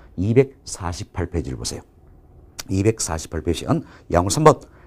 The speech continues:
외벽과의 비교다 나와 있죠? 네, 이런 뜻에서 제가 이제, 자, 지금 설명 내용을 일목요연하게 이제 박스로 정리를 한번 해놓은 내용이에요. 그럼 이런 뜻에서 우리 또 한 번 반복습한다, 네, 생각하시면 되겠습니다. 자, 먼저,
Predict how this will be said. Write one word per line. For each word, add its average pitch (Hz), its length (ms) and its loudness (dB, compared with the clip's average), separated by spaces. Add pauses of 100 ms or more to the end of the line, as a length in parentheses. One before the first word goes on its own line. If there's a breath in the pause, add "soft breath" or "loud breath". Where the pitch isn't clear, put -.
(120)
외벽과의 95 720 2
비교다 76 600 -4
나와 73 200 -2
있죠? 175 340 2 (100)
네, - 100 -8
이런 92 240 2
뜻에서 90 320 -4 (200 soft breath)
제가 73 120 -4
이제, 135 360 0 (160 loud breath)
자, 113 100 -6
지금 117 200 -4
설명 131 220 0
내용을 104 300 4 (240 soft breath)
일목요연하게 90 800 -2 (100)
이제 62 120 -4
박스로 - 600 -2
정리를 80 340 -6
한번 127 180 -4 (180)
해놓은 73 220 -6
내용이에요. 73 640 0 (180 loud breath)
그럼 143 140 2
이런 113 160 4
뜻에서 110 340 2 (160 loud breath)
우리 87 160 0
또 - 160 6
한 175 80 8
번 156 140 8 (240 loud breath)
반복습한다, 80 840 0 (160 soft breath)
네, 64 60 -10
생각하시면 85 380 -8
되겠습니다. 65 720 -4 (180)
자, 73 240 -2
먼저, 107 340 2